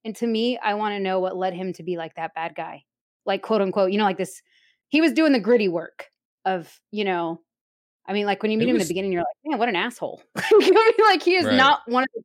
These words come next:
Speaker 1: good guys. And in the end, you realize he's just trying to be a good guy, and the only way he knows how. Like, the galaxy's unforgiving. So I, like, I wanna know his story. And then, like, a part of me is leaning towards, like, Obi-Wan. Like, I want to,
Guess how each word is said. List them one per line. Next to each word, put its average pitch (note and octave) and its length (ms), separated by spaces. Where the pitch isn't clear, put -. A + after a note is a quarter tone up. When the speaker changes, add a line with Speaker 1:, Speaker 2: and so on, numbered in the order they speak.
Speaker 1:
good C4+ 100
guys. E3+ 380
And A#3 140
in B3+ 100
the B3+ 140
end, D4 120
you A#3 100
realize A3 360
he's E4 160
just - 220
trying C4 180
to A#3+ 60
be A#3 120
a F#3+ 80
good A3+ 180
guy, A#3 200
and G#3 220
the G#3+ 80
only C4 180
way C4 200
he B3 140
knows B3 300
how. A#3 500
Like, G3 320
the G3+ 360
galaxy's G#3+ 440
unforgiving. F3 500
So G#3 100
I, G#3+ 60
like, A#3 160
I A3+ 80
wanna C4 160
know A3+ 100
his G#3 140
story. F#3+ 340
And A3 120
then, C4 100
like, B3+ 160
a A#3 60
part C4 200
of B3+ 60
me B3 140
is G#3+ 120
leaning A3+ 280
towards, G#3 300
like, F#3 220
Obi-Wan. G3+ 480
Like, F3+ 180
I E3 100
want F3+ 260
to, A#3 320